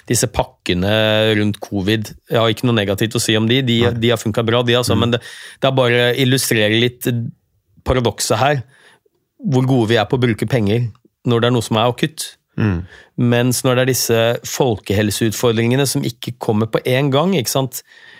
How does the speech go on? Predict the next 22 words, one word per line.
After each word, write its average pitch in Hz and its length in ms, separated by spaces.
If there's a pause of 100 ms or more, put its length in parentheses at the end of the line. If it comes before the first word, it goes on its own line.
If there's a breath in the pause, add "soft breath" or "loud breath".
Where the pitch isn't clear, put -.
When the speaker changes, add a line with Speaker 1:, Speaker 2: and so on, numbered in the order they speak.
(280 loud breath)
Speaker 1:
Det 135 80
er 135 60
jo 135 80
sånn 123 180
at, - 240
eh, 123 400
hvis 120 260
plutselig - 380
covid 110 460
begynner 117 320
å 120 60
løpe 120 200
løpsk, 160 400
så - 220
dør 113 220
det 120 480
kanskje 117 300
tusenvis 113 440
av 120 60
mennesker 113 300
i 110 120
uka. 151 200